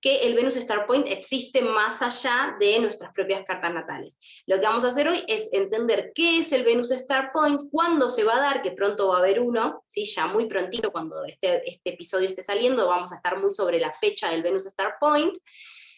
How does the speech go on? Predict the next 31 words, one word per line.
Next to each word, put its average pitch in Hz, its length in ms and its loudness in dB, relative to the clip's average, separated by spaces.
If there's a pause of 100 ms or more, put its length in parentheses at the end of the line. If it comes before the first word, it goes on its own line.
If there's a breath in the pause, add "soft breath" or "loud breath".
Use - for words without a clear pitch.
(520 loud breath)
Y 349 100 4
después 349 420 4
lo 339 100 2
que 277 80 2
nos 247 160 2
interesen-, 262 640 2
interesa 262 540 2
es 262 140 -4 (100)
cómo 262 260 4
lo 247 160 4
podemos 202 360 0
leer 190 240 4
en 202 100 2
nuestra 180 360 -4
propia 190 480 0
carta 170 400 -2
natal, 190 560 0
¿no? 220 280 0
Cómo 254 280 2
conocer 208 640 2
nuestro 190 600 -2
propio 226 600 2
Venus 185 380 2
Star 160 500 -6
Point. 131 260 -16 (440)
Así 240 260 -8
que 285 120 -2
para 208 340 0
ello 254 360 2
vamos 226 440 0
a - 240 -6